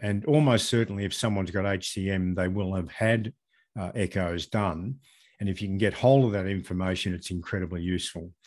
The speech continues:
That will, uh, give you reports on how much left ventricular hypertrophy is going on, left ventricular ejection fraction for a sort of classi-, helping to classify heart failure.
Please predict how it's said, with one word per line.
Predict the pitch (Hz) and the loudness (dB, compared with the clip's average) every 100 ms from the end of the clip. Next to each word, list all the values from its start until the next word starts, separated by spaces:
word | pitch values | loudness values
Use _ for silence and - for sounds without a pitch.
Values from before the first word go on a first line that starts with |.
| - - - - - | -20 -20 -20 -20 0
That | 113 | 0
will, | 113 107 98 117 | 2 -2 -2 -4
uh, | 98 90 | -4 0
give | 113 101 | 0 2
you | 101 95 | 0 0
reports | 92 - 123 113 - | -4 -2 0 0 -2
on | 92 | -2
how | 90 110 | 0 2
much | 107 98 - | 2 -2 -2
left | 98 92 | -2 0
ventricular | 95 90 - 92 92 87 | -2 -2 -2 -2 -4 -2
hypertrophy | 95 92 113 107 - 104 | -2 0 2 0 0 -4
is | 92 | -4
going | - 98 95 | -2 -2 -2
on, | 98 101 95 - - - - - | -2 -2 -4 -8 -20 -20 -12 2
left | 127 123 | 2 4
ventricular | 98 - 101 - 87 87 | -2 0 -2 -2 -4 -4
ejection | 87 117 113 - 95 | 0 0 0 -2 -2
fraction | - 101 - - 98 104 | -2 -4 -2 -4 -2 -4
for | - 87 87 | -6 -6 -6
a | |
sort | - 92 | -6 -6
of | 87 | -8
classi-, | - 110 95 127 - | -6 -4 -4 -6 -4
helping | - 107 95 | -2 -2 -2
to | 90 | -8
classify | - 101 - - 95 87 | -4 -4 -4 -8 -6 -4
heart | 87 92 92 | -4 -6 -6
failure. | - 92 92 92 | -6 -4 -4 -6